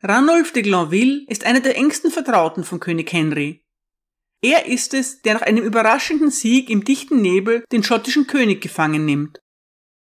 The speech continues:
Von da an ist sein Aufstieg unaufhaltsam. Ranulf wird königlicher Richter, Sheriff von Yorkshire, Sheriff von Westmoreland und schließlich sogar Justiziar von England.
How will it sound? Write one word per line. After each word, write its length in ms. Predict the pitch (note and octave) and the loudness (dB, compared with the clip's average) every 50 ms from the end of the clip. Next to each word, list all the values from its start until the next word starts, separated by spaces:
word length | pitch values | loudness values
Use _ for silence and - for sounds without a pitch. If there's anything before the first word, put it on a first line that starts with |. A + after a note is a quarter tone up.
| _ _ _ | _ _ _
Von 240 | - - G#3+ G#3 | -6 -2 -2 0
da 220 | G#3 G#3 G#3 C4 - | 2 4 4 4 4
an 180 | - D#4 C#4 | 2 2 0
ist 140 | A3+ A3+ - | 0 -2 -4
sein 160 | - G#3 F#3+ | -2 -2 -2
Aufstieg 580 | - C3+ F3 A3+ - - - - C4 B3+ B3 - | 0 0 0 0 -2 -4 -2 0 0 0 0 0
unaufhaltsam. 920 | B3+ B3+ C4+ C4 C4 - G3 E3 D3+ D3+ - - E3+ D3 C#3 C#3 D3+ - _ _ _ _ _ _ _ _ _ _ _ _ _ _ _ _ - | 0 0 2 0 -2 -2 -2 -2 -2 -2 -4 -4 -4 -4 -4 -6 -8 -10 _ _ _ _ _ _ _ _ _ _ _ _ _ _ _ _ -4
Ranulf 500 | G#3 G3 G#3+ B3 C#4+ E4 F4 D#4+ - - | 0 2 2 4 4 4 2 0 0 -2
wird 200 | A#3+ G#3+ G#3+ - | -4 -4 -2 -2
königlicher 580 | - A#3 A#3 A3 A3 G3 G#3 G3 - F3+ E3 | 0 0 2 2 0 -2 -4 -4 -2 -2 -2
Richter, 480 | F3+ A#3+ B3+ - - - D4 D4 D4 D4 - _ _ _ | 0 0 -2 -2 -2 0 0 0 0 -2 -8 _ _ _
Sheriff 380 | - - - A3+ G#3 G3 F#3 | -10 -4 -2 0 0 0 -2
von 180 | - - E3+ E3+ | -4 -4 -4 -2
Yorkshire, 640 | E3 F3+ F#3 G#3 B3 B3+ - - D#4 C#4+ C#4 C#4+ C#4 - _ _ _ | 0 2 2 2 2 0 -2 -2 0 0 0 -2 -4 -10 _ _ _
Sheriff 360 | - - - A#3 G#3 F#3+ F3+ - | -12 -4 0 0 2 2 0 -2
von 200 | - E3+ E3 D#3+ | -4 -4 -2 0
Westmoreland 840 | G3 A3+ A#3+ - - C4+ C4+ C4 B3+ B3 A#3+ B3 B3 B3 - _ _ _ _ | 0 0 0 0 0 0 2 2 2 2 2 2 0 -2 -4 _ _ _ _
und 160 | - A3 - | -6 -6 -4
schließlich 460 | - B3 C4+ D#4 D#4+ - - D#4 - | 0 2 2 2 2 2 0 -2 -2
sogar 460 | - D4+ C4 C4 C4 C4 B3+ - - - | -2 0 2 4 4 4 2 2 -2 -6
Justiziar 720 | G#3+ G#3+ G#3 - G3 - - - - E3+ D#3 E3+ G3 A3+ | -6 -6 -6 -4 -6 -6 -4 -2 0 2 2 2 2 0
von 180 | - - C4 - | 0 -2 -2 0
England. 580 | - D#3+ D#3 D3 C#3 D3 C3+ C3+ C#3 - - | 0 -2 -2 -2 -2 -2 -4 -4 -6 -8 -12